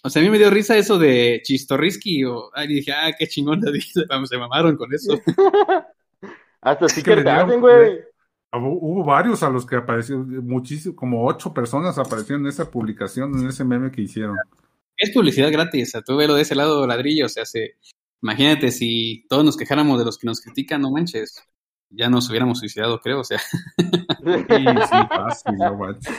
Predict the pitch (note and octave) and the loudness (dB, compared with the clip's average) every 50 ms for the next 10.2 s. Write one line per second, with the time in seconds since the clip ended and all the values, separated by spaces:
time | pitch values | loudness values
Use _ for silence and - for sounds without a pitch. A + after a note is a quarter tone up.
0 | - - - - - _ _ _ - F2+ B2 C#3+ C#3+ - F3 E3+ D3+ C#3+ C#3 D#3 | -14 -16 -20 -20 -20 _ _ _ 0 2 4 6 6 8 8 8 8 6 6 2
1 | E3 E3 E3+ E3 D#3+ E3 E3 E3 E3 F3+ D#3+ C3+ B2+ A#2 C3 D3+ D#3+ D#3 D3+ D3 | 2 4 4 4 4 4 4 4 4 2 2 2 0 -2 0 2 4 4 4 4
2 | C#3+ C#3+ - C3 A#2 A#2 C3 D3 E3 F3+ F3+ F3+ F3+ F#3 D#3 C3+ C#3 D#3 D#3 D3 | 4 2 0 -2 -2 0 0 2 2 2 2 2 2 0 2 4 2 2 2 2
3 | C3 A#2 A#2 B2 A#2+ A2+ G#2+ - _ _ _ _ _ _ _ _ _ - - G3 | 2 0 -2 -4 -6 -6 -10 -12 _ _ _ _ _ _ _ _ _ 2 6 6
4 | G#3+ A3 A3+ G#3+ G#3+ G#3 G#3 G3 F3+ C#3+ E3+ D#3 D#3 D#3 E3 F3+ F#3+ - - _ | 8 8 8 8 10 10 10 8 8 6 4 4 4 4 4 2 0 -2 -8 _
5 | - _ - C#3+ D3+ D#3 - F#3 E3 E3+ F3+ F3 F3+ E3 E3 E3 E3+ F3 F3 E3 | -20 _ -2 -2 0 2 4 4 6 4 4 4 4 2 4 2 2 0 0 0
6 | - F3 E3 D#3 C#3+ A#2+ - - - B2+ A#2 G#2+ G2+ - - G2+ F#2+ F2+ F2 - | 0 -2 -2 -2 -2 -4 -4 -6 -6 -6 -4 -4 -6 -8 -8 -6 -6 -6 -6 -4
7 | G#2 G2+ G#2+ A2+ A#2 A#2+ A#2+ B2 B2 A#2+ A2+ A2 A2 A2 A2+ A2+ B2+ C#3 B2 G#2+ | -2 0 0 0 0 0 0 0 0 0 -2 -2 -2 -4 -4 -2 -2 -2 -2 -2
8 | G2 F#2+ G2+ A#2 A#2+ G2+ F2+ E2 - _ _ _ _ _ _ _ _ _ - F#2+ | -2 -4 -6 -8 -12 -14 -14 -14 -18 _ _ _ _ _ _ _ _ _ -14 -14
9 | - - - - - A#2+ B2 B2 A#2 C#3+ D3+ - - D#3 D#3 D3 C3 B2+ - - | -14 -14 -14 -4 -2 0 0 2 2 0 0 2 2 0 2 2 0 -2 -2 -4
10 | C3+ A#2+ - C#3 | -6 0 2 2